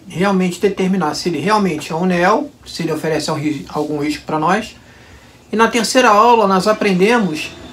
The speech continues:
a caracterizar. Nós vimos os tipos de asteroides que existem, é, a formação deles, como eles são formados, é, o tipo dos asteroides, o formato deles, como eles giram e se eles são duplos ou s-, triplos, né?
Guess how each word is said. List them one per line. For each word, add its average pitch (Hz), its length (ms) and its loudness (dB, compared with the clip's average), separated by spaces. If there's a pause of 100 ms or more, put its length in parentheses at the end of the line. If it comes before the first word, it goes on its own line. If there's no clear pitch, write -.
(120)
a 190 100 4
caracterizar. 196 960 4
Nós 175 160 0
vimos 208 280 0
os 185 180 -2
tipos 269 420 0
de 233 80 0
asteroides 185 580 2
que - 80 -8
existem, 190 600 -2 (560)
é, 185 160 2
a 165 240 4
formação 214 640 2
deles, 196 460 6
como 226 220 2
eles 208 240 0
são 202 220 -2
formados, 185 640 2
é, 180 280 2
o 180 80 0
tipo 269 400 0
dos 202 40 4
asteroides, 185 600 2
o 175 60 -6
formato 220 640 4
deles, 180 460 0 (240)
como 247 200 2
eles 233 240 4
giram 226 560 2 (340)
e 233 100 0
se 269 180 0
eles 269 200 2
são 277 220 2
duplos 202 640 -2 (200)
ou 185 140 2
s-, - 220 -6
triplos, 190 640 -2 (120)
né? 214 240 -2